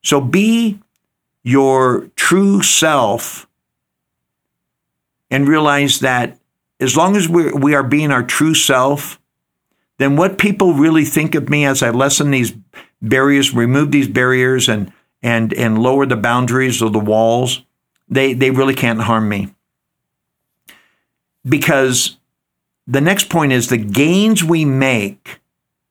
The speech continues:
will most always exceed the discomfort.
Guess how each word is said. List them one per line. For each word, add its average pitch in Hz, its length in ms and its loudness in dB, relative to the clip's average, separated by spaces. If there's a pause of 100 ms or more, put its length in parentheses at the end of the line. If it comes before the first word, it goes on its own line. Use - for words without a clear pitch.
(920)
will 143 140 4
most 143 440 0 (220)
always 139 1040 0 (260)
exceed 135 800 0 (100)
the 113 120 -2
discomfort. 110 920 -4